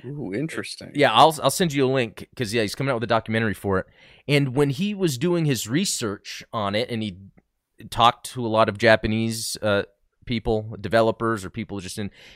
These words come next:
Speaker 2: he said in Japan, canon is just not a thing. Like, when they make something
Speaker 1: Yeah.
Speaker 2: related,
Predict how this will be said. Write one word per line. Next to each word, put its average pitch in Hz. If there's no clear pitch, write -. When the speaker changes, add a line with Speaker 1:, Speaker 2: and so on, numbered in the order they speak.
Speaker 2:
he 147
said 156
in 143
Japan, 127
canon 147
is 135
just -
not 151
a 123
thing. 98
Like, 120
when 143
they 165
make 147
something 165
Speaker 1:
Yeah. 156
Speaker 2:
related, 135